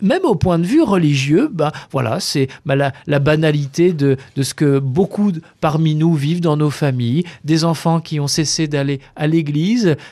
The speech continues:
donc des petits-enfants qui, par ricochet, ne sont pas baptisés, découvrent peut-être une autre religion, s'y, s'y intéressent, voire l'embrassent, cette religion-là. C'est très, très douloureux pour des parents ou des grands-parents chrétiens. Alors, qu'est-ce qu'on fait ? Eh bien, je crois justement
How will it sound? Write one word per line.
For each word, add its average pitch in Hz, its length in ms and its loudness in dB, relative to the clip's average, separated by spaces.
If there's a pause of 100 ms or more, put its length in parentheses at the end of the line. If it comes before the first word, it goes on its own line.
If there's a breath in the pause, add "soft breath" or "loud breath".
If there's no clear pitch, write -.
donc 147 200 0
des 156 120 2
petits-enfants 151 640 -2
qui, 147 180 -6
par 139 240 -2
ricochet, 147 600 0
ne 147 260 0
sont 175 200 -4
pas 165 180 -2
baptisés, 151 640 0 (280 loud breath)
découvrent 185 560 2
peut-être 160 420 -2
une 151 140 0
autre 165 260 0
religion, 143 760 2
s'y, 143 280 -4
s'y 160 240 -2
intéressent, 143 580 -2
voire 135 320 -2
l'embrassent, 135 760 0
cette 139 220 -4
religion-là. 135 580 -2 (320 loud breath)
C'est - 200 -6
très, 143 220 -6
très 139 180 -6
douloureux 180 500 0
pour 170 200 -4
des 135 140 0
parents 151 400 -2 (280 loud breath)
ou 143 40 -6
des 139 120 0
grands-parents 127 540 -2
chrétiens. 117 420 -8
Alors, 233 180 -2
qu'est-ce 277 200 -2
qu'on 247 160 -2
fait ? 208 260 -2 (600)
Eh 135 60 -2
bien, 156 100 0
je 147 140 0
crois 262 260 0
justement 175 640 -2